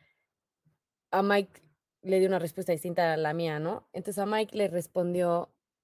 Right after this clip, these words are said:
le separó como la situación del espionaje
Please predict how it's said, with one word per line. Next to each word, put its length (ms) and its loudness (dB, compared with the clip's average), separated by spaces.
le 140 4
separó 340 4
como 400 -2
la 240 2
situación 500 -2
del 120 2
espionaje 720 -4